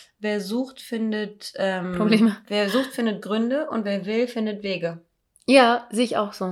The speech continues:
Speaker 1: Ja.
Speaker 2: Ja, tatsächlich aber mal kurz dazu gesagt, das stimmt. Ich schließe aber eher so zu achtzig, neunzig Prozent mit einer Sache ab, weil ich ja dann gleichzeitig die Art von Mensch bin, die Menschen viel zu viele Chancen gibt
Speaker 1: Ja.
Speaker 2: am Ende. Ich schließe ab,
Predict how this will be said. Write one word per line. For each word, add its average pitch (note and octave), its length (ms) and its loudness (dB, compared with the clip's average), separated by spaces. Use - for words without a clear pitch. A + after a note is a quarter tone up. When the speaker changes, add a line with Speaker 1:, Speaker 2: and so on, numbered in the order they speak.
Speaker 1:
Ja. G3+ 180 2
Speaker 2:
Ja, A#3 120 8
tatsächlich C4+ 440 6
aber A#3 300 6
mal A3 200 6
kurz A3+ 200 0
dazu G#3+ 260 2
gesagt, G#3+ 380 4
das G#3+ 140 0
stimmt. B3 500 2
Ich B3 300 4
schließe C4 360 6
aber G#3+ 300 6
eher A3+ 200 8
so A3 100 6
zu A3 180 0
achtzig, G#3 340 2
neunzig G#3+ 320 2
Prozent F#3+ 340 0
mit F#3 120 -2
einer F#3 180 0
Sache F3+ 280 -2
ab, - 280 4
weil G#3+ 180 6
ich G#3 80 2
ja G#3 80 2
dann G3+ 200 4
gleichzeitig A3 600 2
die A#3 200 2
Art A3 160 2
von G#3+ 160 0
Mensch A3 340 0
bin, B3+ 300 6
die A3 180 2
Menschen A3+ 420 4
viel A#3+ 160 2
zu B3 100 0
viele A3+ 180 0
Chancen G#3 380 2
gibt - 300 -10
Speaker 1:
Ja. F#3+ 140 2
Speaker 2:
am D#3+ 60 6
Ende. E3 280 -2
Ich - 160 2
schließe C4+ 480 6
ab, E4 180 8